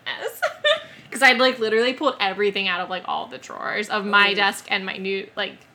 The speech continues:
Speaker 1: my new desk, like, and just, like, pulled everything out and then, like, kinda was, like, switching it,
Speaker 2: How
Speaker 1: but
Speaker 2: nice was it when everything was in its
Speaker 1: It was
Speaker 2: place?
Speaker 1: nice, and I actually liked getting there early and doing it. It was, like, very, like, nice and, like, kind of
Speaker 2: To get through
Speaker 1: cathartic.
Speaker 2: your day.
Speaker 1: Yeah.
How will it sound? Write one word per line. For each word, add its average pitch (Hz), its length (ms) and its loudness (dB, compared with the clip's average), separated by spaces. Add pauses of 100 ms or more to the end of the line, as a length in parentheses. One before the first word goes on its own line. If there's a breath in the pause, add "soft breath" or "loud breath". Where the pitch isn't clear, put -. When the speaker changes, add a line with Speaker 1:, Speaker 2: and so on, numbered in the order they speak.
(240)
Speaker 1:
my 180 120 -4
new 190 180 -8
desk, - 500 -6
like, - 460 -8
and 220 140 -8
just, 196 160 -10
like, 196 160 -4
pulled 190 200 -8
everything 185 520 -6
out - 400 -2
and 190 120 -10
then, 190 200 -12
like, - 340 -16
kinda - 260 -6
was, - 220 -16
like, - 140 -16
switching - 500 -16
it, - 160 -14
Speaker 2:
How 226 160 -4
Speaker 1:
but 220 80 -2
Speaker 2:
nice 190 320 -6
was 190 160 -10
it 185 160 -12
when 185 100 -14
everything 160 460 -14
was 160 160 -18
in - 80 -20
its - 300 -20
Speaker 1:
It 233 80 2
was 254 140 4
Speaker 2:
place? 233 40 -6
Speaker 1:
nice, 233 220 4
and 247 100 4
I 240 80 10
actually 262 300 2
liked 190 240 -2
getting 233 180 -4
there 196 160 -2
early 196 320 0
and 185 140 -8
doing 196 200 -4
it. 190 100 -4
It 185 40 -10
was, 190 120 -8
like, 190 180 -4
very, 190 320 -2
like, 190 220 -4
nice 190 420 -8
and, 196 140 -14
like, - 300 -12
kind - 180 -12
of - 160 -12
Speaker 2:
To 240 120 -2
get 208 320 0
through 226 80 0
Speaker 1:
cathartic. 208 160 0
Speaker 2:
your 190 140 -2
day. 180 340 -2
Speaker 1:
Yeah. 214 140 -8